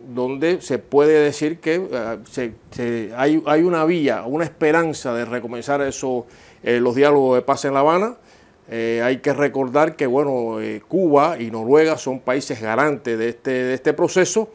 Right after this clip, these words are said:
pero, eh, eh, es necesario, es una reflexión que, bueno, creo, creo nos hacemos,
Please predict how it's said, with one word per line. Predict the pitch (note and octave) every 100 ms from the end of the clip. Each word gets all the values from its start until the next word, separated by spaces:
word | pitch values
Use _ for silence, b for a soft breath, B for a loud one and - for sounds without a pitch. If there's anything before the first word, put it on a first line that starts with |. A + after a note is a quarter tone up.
| B B B B _ _
pero, | F#3+ A3+ A#3 A3+ - -
eh, | C#3 C#3 C#3 B2+
eh, | D3 C#3+ - D3+
es | F3
necesario, | G3+ - E3 G3 D#3+ C3
es |
una | D3 F3
reflexión | D3+ C#3+ C#3+ B2 E3 D#3+ C3
que, | C3+
bueno, | D3 C3+ A#2 A#2
creo, | B2+ B2+
creo | C#3+ D3+
nos | C#3 C3 A#2
hacemos, | A2+ D#3 C#3 B2+ -